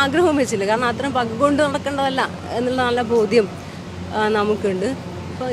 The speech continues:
എന്നാലും ഈ പറയുന്ന നയന റോഡിൻ്റെ ആ ഭാഗത്ത്, എരഞ്ഞോളിയുടെ, ഉം, പുന്യം ലോക്കലിൻ്റെ ഭാഗം, തലശ്ശേരി പുന്യം ലോക്കലിൻ്റെ ഭാഗമായിട്ട് വരുന്ന നയന റോഡാണ്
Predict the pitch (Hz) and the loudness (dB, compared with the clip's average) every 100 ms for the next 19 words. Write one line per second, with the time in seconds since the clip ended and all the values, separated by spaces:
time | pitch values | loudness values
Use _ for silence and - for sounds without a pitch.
0 | 208 - 180 220 277 339 294 277 262 247 | -6 -8 -6 -2 0 -2 -2 -4 -2 -2
1 | 254 269 233 196 208 220 233 247 247 269 | -2 -2 -2 0 0 0 0 0 0 0
2 | 277 - - - - 226 240 254 240 247 | -2 -10 -12 -12 -4 0 2 4 4 2
3 | 180 165 143 185 190 208 220 226 233 277 | 0 -4 -4 -4 -2 0 2 2 2 2
4 | 330 - - 233 214 208 202 202 185 220 | -2 -6 -10 -6 -4 -4 -4 -4 -2 0
5 | 240 269 254 233 240 240 226 196 175 190 | 2 2 2 0 -2 0 0 0 -2 -4
6 | 202 214 240 269 226 233 240 240 240 240 | -2 0 0 -2 0 2 2 0 0 -4
7 | 214 233 226 220 226 214 220 214 208 214 | -4 -4 -2 -2 -2 -2 -2 -2 -2 0
8 | 208 214 208 | 0 0 0